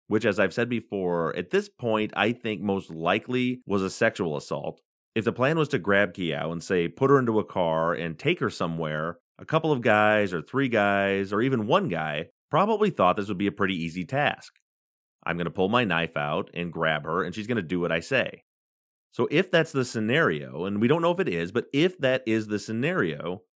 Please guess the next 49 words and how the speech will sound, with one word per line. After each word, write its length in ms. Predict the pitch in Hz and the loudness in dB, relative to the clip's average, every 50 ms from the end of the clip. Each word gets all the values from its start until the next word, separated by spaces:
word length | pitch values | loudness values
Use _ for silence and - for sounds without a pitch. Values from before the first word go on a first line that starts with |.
| _ _ | _ _
and 140 | 110 104 90 | -8 -8 -6
Kiao 320 | - 170 196 190 147 107 92 | -4 0 2 2 2 2 2
pulls 220 | 120 117 107 113 | 2 2 2 4
out 100 | 107 101 | 4 4
a 80 | 92 87 | 4 2
nine-inch 480 | 90 95 101 113 120 123 113 101 - | 2 2 0 2 2 0 -2 -2 -4
long 380 | 107 101 104 104 101 90 80 78 | -4 -2 0 0 0 0 -4 -2
butcher 340 | 80 139 196 143 - 123 95 | 0 2 2 2 2 0 0
knife, 400 | 87 82 80 78 80 87 - _ _ _ _ _ _ _ _ _ _ - | 0 -2 -2 -2 -4 -6 -8 _ _ _ _ _ _ _ _ _ _ 0
things 220 | 131 147 160 156 | 2 2 2 2
are 60 | 160 | 2
going 220 | 139 123 127 135 139 | 2 2 2 2 2
to 60 | 127 | -2
change 480 | - - 107 98 95 92 92 90 - - - | -2 -2 -4 -2 -2 -2 -2 -4 -6 -8 -12
really 460 | 92 80 90 95 101 101 98 98 90 | -8 -4 0 2 2 2 2 0 0
quickly. 560 | - 110 113 113 110 - 73 57 50 - _ _ _ _ _ _ _ _ _ _ _ _ _ _ | 0 0 0 0 0 -2 -6 -10 -12 -14 _ _ _ _ _ _ _ _ _ _ _ _ _ _
So 200 | - - 131 - - | -2 0 0 2 2
even 240 | 170 196 208 220 | 0 0 0 0
if 100 | 220 - | 0 2
there 140 | 180 175 160 | 2 2 4
were 180 | 143 135 143 131 | 4 4 4 2
two 400 | 139 - - - 185 196 196 156 | 2 -2 -2 0 2 4 4 4
offenders 460 | 117 - 101 95 90 85 85 78 78 | 4 4 2 0 0 0 0 -2 -2
involved, 540 | 82 78 76 80 71 60 53 53 - _ - _ _ - | -4 -2 -2 -2 -2 -2 -4 -8 -12 _ -20 _ _ -6
and 120 | 107 107 92 | -6 -4 -2
Kiao 300 | - 156 175 175 160 143 | 0 2 4 4 4 4
starts 260 | - 135 120 98 - | 2 2 2 0 -2
swinging 320 | - 120 131 151 160 151 | -6 -4 -2 0 0 0
around 220 | 139 131 123 120 120 | 2 2 2 2 4
with 120 | 110 98 | 4 2
a 40 | 92 | 2
knife 320 | 98 107 107 113 120 117 | 2 2 2 2 2 0
and 180 | 98 90 85 82 | -2 -4 -2 2
running, 440 | 104 147 185 143 87 78 80 87 - _ _ _ - | 2 4 4 4 0 -2 -4 -8 -10 _ _ _ -6
I 100 | 95 101 | -6 -4
definitely 500 | 98 92 117 127 127 147 143 139 139 131 | 0 2 2 2 2 2 0 0 0 0
think 180 | - 107 95 | 0 -2 -2
it 40 | 101 | -2
would 120 | 95 98 92 | -4 -4 -6
still 300 | - - 135 151 180 180 | -4 -2 0 0 2 2
be 100 | 208 170 | 0 0
difficult 460 | 117 113 107 - 107 87 101 101 - | 0 0 0 0 -2 -4 -4 -4 -4
for 100 | 117 - | -2 -2
even 280 | 123 127 139 156 143 | 0 0 0 -2 -2
two 200 | - - 180 190 | -2 -2 -4 -4
people 300 | 151 117 98 90 101 98 | -2 -2 -4 -2 -2 0
to 80 | 101 101 | 0 0
control 480 | - 110 101 - - 131 156 180 175 110 | 0 -2 -4 -2 0 0 2 2 0 0
her. 300 | 87 73 - - - | -2 -4 -6 -8 -12